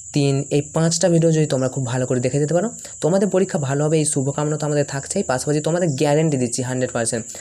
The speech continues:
তোমরা সব প্রশ্ন কিন্তু উত্তর লিখে আসতে পারবে। তোমরা, আপনারা যারা অভিভাবকরা দেখছেন, এই পাঁচটা ভিডিও মিনিমাম দশ মিনিট, বারো মিনিট করে ভিডিও,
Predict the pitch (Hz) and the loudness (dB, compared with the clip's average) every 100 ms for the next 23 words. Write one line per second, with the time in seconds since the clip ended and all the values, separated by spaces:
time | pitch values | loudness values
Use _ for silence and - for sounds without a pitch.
0 | - 156 156 160 160 170 160 135 131 131 | -6 0 0 0 0 2 2 0 0 -2
1 | 147 139 - 120 117 117 113 - 120 113 | 0 -2 0 0 0 -2 -6 -4 -4 -4
2 | 113 - - - - - 127 135 127 131 | -6 -10 -18 -18 -12 -4 -2 0 0 0
3 | 151 160 160 151 160 156 165 165 165 165 | 2 2 4 4 4 4 2 2 0 -2
4 | 233 - - 127 - 131 - 170 147 139 | -4 -8 -4 -4 -2 -2 0 0 2 2
5 | 185 185 123 127 135 139 151 151 - - | 0 0 -2 0 0 0 0 -4 -12 -16
6 | - 139 139 139 156 165 135 131 135 135 | -4 0 2 2 2 4 2 2 0 0
7 | - 143 120 117 117 | 0 0 0 -2 -2